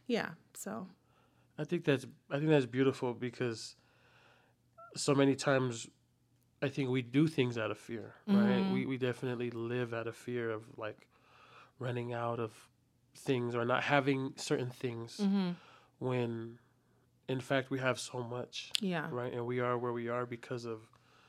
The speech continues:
Speaker 2: so much that was done bef-
Speaker 1: Yeah.
Speaker 2: before us. Um, and I think that you beautifully defined courage, right? In, in the sense of, like, the definition for courage is, is the ability to do something that frightens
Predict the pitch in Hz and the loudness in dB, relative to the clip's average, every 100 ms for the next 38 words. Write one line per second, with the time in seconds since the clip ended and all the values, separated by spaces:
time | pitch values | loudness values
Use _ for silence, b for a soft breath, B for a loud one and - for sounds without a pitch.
0 | b b b b b - 135 135 131 135 | b b b b b 0 4 4 4 2
1 | 127 123 135 127 117 117 - 196 185 160 | 2 2 2 4 2 -4 -8 -2 -2 -2
2 | 165 135 - 135 120 113 110 - - - | -2 -4 0 0 0 -2 -8 -10 -12 -14
3 | _ b b b b b 120 117 113 110 | _ b b b b b 2 2 2 -4
4 | - - _ _ - 151 147 196 175 151 | -12 -20 _ _ 4 4 6 6 6 4
5 | 147 127 _ - 156 143 - 135 127 - | 2 -4 _ 0 2 2 0 -4 -4 0
6 | 131 123 113 113 - _ _ _ _ _ | 2 2 0 -4 -16 _ _ _ _ _
7 | _ - 143 123 107 - 120 120 - 120 | _ -2 0 2 0 -2 0 -2 -4 -6
8 | - 123 120 - 120 117 120 117 - B | -4 -4 -4 -2 -2 0 -2 -2 -8 B
9 | B B B B B - 120 123 123 135 | B B B B B -4 -2 2 2 4
10 | 117 120 - 120 113 113 - 120 117 113 | 4 2 0 -2 -2 -2 0 0 0 -2
11 | 113 127 127 113 - 95 - 135 127 120 | -6 -4 -4 -4 -8 -18 -16 -6 -2 2
12 | 131 127 127 120 113 113 b b b b | 4 4 2 0 -2 -8 b b b b
13 | - 131 135 131 135 117 120 117 117 - | -4 2 2 4 2 2 0 0 0 2
14 | 131 117 117 113 - - | 0 0 -6 -6 -10 -12